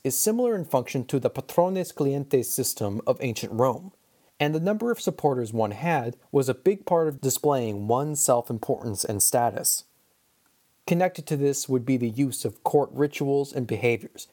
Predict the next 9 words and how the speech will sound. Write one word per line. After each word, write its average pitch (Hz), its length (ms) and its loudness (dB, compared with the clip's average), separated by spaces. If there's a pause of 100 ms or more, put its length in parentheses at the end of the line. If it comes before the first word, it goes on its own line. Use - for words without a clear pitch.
to 123 100 4
bolster 143 480 2
one's 117 280 -2
prestige. - 760 0 (920)
Being 170 320 2
a 107 140 0
largely 101 500 0
oral 135 300 2
culture, 110 580 -2